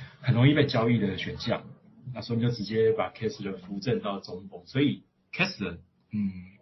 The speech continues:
我也是算是看好他啦。那我想现在想捡应该也是都不太可能捡得到他，因为，对，这种主攻就是一个很稀有的数据。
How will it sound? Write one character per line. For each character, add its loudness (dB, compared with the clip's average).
我 2
也 6
是 0
算 4
是 -4
看 -2
好 -16
他 -4
啦。 -14
那 0
我 -4
想 -2
现 2
在 6
想 2
捡 0
应 -6
该 -2
也 -2
是 -4
都 -4
不 -4
太 4
可 -2
能 -8
捡 -10
得 -14
到 0
他， -10
因 0
为， -8
对， -6
这 -8
种 0
主 -2
攻 4
就 2
是 0
一 -2
个 -4
很 -12
稀 -6
有 -2
的 -14
数 -10
据。 -10